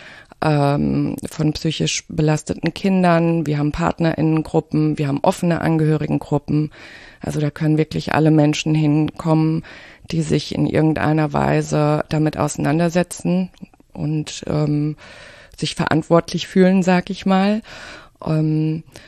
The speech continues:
und deshalb ist es wichtig, glaub ich, für Angehörige nicht so sehr auf die Diagnosen zu achten, sondern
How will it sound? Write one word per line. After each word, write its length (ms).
und 380
deshalb 420
ist 140
es 200
wichtig, 360
glaub 220
ich, 120
für 120
Angehörige 1200
nicht 280
so 100
sehr 380
auf 180
die 140
Diagnosen 560
zu 140
achten, 440
sondern 400